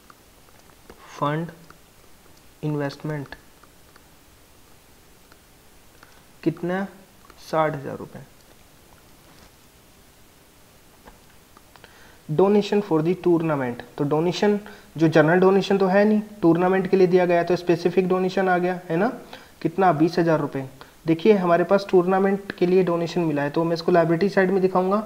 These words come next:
तो यहाँ पर आप देखिए कि tournament fund, tournament fund के अंदर एक और tournament fund मुझे मिल गया है, यानी कि और मुझे मिल गया है। तो opening balance एक लाख था,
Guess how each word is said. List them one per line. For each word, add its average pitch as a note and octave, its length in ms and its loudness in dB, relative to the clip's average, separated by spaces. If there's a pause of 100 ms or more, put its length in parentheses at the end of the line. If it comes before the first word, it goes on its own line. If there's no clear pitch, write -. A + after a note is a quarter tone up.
(1160)
तो D#3 120 2
यहाँ D#3+ 340 2
पर G#3 120 4
आप G#3 120 6
देखिए G3+ 420 4
कि G#3+ 160 -4
tournament G#3+ 540 4
fund, D#3+ 360 0 (120)
tournament G3+ 580 2
fund F#3+ 320 0
के A3 180 2
अंदर F3 300 0
एक F#3 220 2
और A3+ 120 8
tournament G#3 440 2
fund F3+ 200 0
मुझे E3 220 0
मिल D3+ 140 0
गया C#3+ 220 -2
है, C#3 120 -4
यानी D#3 220 -2
कि G3 140 0
और G#3 280 8
मुझे F#3 240 2
मिल D#3 140 0
गया C#3+ 180 0
है। C3+ 60 -4
तो D#3 140 0
opening G3 260 0
balance G3 320 0
एक F3+ 200 2
लाख F#3+ 180 0
था, A#3+ 140 -2